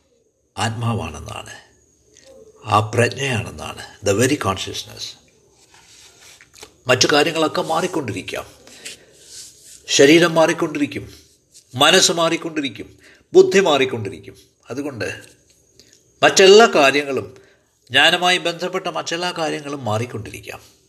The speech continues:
പക്ഷേ എൻ്റെ ആത്മാവ്, സ്പിരിറ്റ്, എൻ്റെ പ്രജ്ഞ, കോൺഷ്യസ്നസ്, ഈ വ്യക്തി പ്രജ്ഞ,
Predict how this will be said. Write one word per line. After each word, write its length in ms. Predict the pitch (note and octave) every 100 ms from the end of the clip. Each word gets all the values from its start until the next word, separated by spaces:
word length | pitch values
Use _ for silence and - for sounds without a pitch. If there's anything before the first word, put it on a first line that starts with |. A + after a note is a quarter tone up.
| _
പക്ഷേ 260 | C3 - D3+
എൻ്റെ 500 | C3 A2 C3 D3+ D3+
ആത്മാവ്, 760 | G#2+ A2+ A#2+ C3+ A2+ F#2 -
സ്പിരിറ്റ്, 480 | - - C3 D#3 D#3 - _ - - _ _ _ -
എൻ്റെ 280 | G#2+ A2+ C#3
പ്രജ്ഞ, 580 | - C3 - A2 -
കോൺഷ്യസ്നസ്, 760 | - B2 B2 C#3+ - - - - - _ _ _ _ _ _ _ - _ _ _ _ _ _ _ _ B2
ഈ 180 | D#3
വ്യക്തി 460 | D3+ D3 - G3+ G3+
പ്രജ്ഞ, 300 | - F2 -